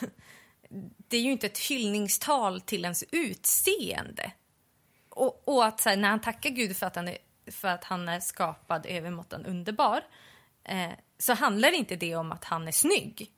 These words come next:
Utan det han går in på är ju så här, att du skapade organen in i min kropp, du vävde samman mig i min mors livmoder. Alltså, han pratar ju om, om så här, människokroppen som något underbart. Så här,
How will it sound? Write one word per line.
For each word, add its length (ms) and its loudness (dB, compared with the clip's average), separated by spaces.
Utan 440 4
det 120 4
han 200 2
går 140 -6
in 340 0
på 180 -2
är 100 0
ju 140 -6
så 120 -2
här, 100 0
att 240 -2
du 160 -2
skapade 440 0
organen 800 2
in 100 -2
i 100 -4
min 180 -6
kropp, 480 -4
du 80 -4
vävde 340 -2
samman 500 -2
mig 180 -4
i 40 -8
min 220 -4
mors 420 -8
livmoder. 680 -6
Alltså, 300 2
han 340 -2
pratar 360 2
ju 100 -2
om, 340 -4
om 480 -4
så 120 -2
här, 140 -4
människokroppen 1500 -2
som 420 -2
något 380 -10
underbart. 720 -2
Så 100 -2
här, 180 -10